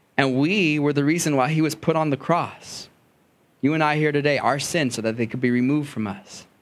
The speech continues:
Now, this is what's also important about that, that I realize.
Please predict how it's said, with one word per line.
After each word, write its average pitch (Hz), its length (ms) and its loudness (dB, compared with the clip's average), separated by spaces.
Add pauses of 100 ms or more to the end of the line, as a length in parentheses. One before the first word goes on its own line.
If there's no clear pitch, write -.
(1900)
Now, 143 100 4
this 196 160 0
is 220 100 0
what's 180 180 2
also 185 300 0
important 123 400 0
about 104 280 -2
that, 101 180 -4
that 110 100 0
I 107 60 2
realize. 101 680 -6